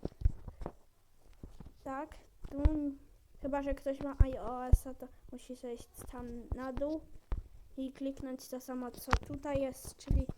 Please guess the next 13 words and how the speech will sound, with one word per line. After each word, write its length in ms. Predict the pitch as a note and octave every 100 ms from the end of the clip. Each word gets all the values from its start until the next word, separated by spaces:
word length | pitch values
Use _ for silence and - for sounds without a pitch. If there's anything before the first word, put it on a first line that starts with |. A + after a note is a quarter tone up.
| - -
moc 360 | C4 B3 - - -
app. 360 | - B3+ C#4 - - - - - - _ _ _ _
Jeśli 300 | C#4+ C#4 -
ktoś 340 | C#4+ - C4+ - - - -
szuka, 300 | - C#4 C#4
to 240 | C4 B3+ A#3+ -
patrzcie 380 | - B3 - -
tutaj. 520 | A3+ - - C#4+ D4+ D4 - - - - - - - - - - - - - - - - - - - - - - - - -
Dobra, 280 | C4+ A#3 A#3
wchodzimy. 600 | - C4 C4 C#4 C#4 D4 D4+ - _ _ _ - - - _ - - _ - - - - - - - _ - - - _ - -
Ładuje 440 | B3+ A#3+ C#4 C#4
nam 260 | C#4 C4+ C4+
się. 260 | - C#4